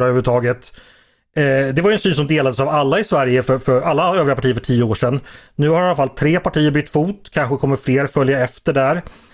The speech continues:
Eh, så att säga, Annie Lööf vill ju gärna få det till att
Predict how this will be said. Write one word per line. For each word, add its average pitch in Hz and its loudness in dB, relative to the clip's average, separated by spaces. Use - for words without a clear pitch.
Eh, 147 2
så - -2
att - -6
säga, 170 0
Annie 185 2
Lööf 214 2
vill 214 0
ju 220 2
gärna 185 0
få 170 0
det 160 0
till 151 2
att 147 -2